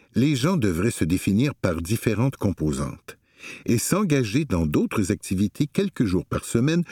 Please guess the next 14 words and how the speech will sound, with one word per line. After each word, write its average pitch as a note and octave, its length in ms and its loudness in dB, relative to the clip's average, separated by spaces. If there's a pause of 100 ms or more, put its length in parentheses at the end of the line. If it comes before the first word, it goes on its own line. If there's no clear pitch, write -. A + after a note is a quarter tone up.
(260)
peut D#3 100 2
combler E3+ 460 0
les G#2 240 0
aspirations F#2+ 640 0
de E2+ 100 0
faire D#2+ 240 -2
autre F2 220 -2
chose A2 280 -2
que - 80 -4
le D#2+ 120 0
travail. - 640 -8 (960)
À - 60 -4
cet - 260 -4
effet, - 360 -2